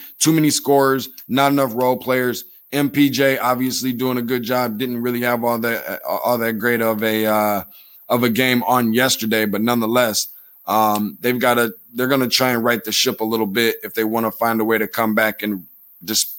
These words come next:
uh, and, and try to avoid going down three one. That would be a disaster for them.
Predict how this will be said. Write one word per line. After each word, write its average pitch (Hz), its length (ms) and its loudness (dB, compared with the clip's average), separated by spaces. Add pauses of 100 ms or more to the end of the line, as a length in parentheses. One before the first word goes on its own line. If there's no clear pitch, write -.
uh, 104 380 0
and, 101 140 -6
and 101 100 -6
try 110 160 0
to 110 80 2
avoid 107 340 2
going 104 240 2
down 104 260 2
three 107 240 0
one. 104 340 2 (280)
That 120 160 2
would 113 140 4
be 120 80 4
a 113 60 4
disaster 107 480 0
for - 100 -14
them. 110 220 -2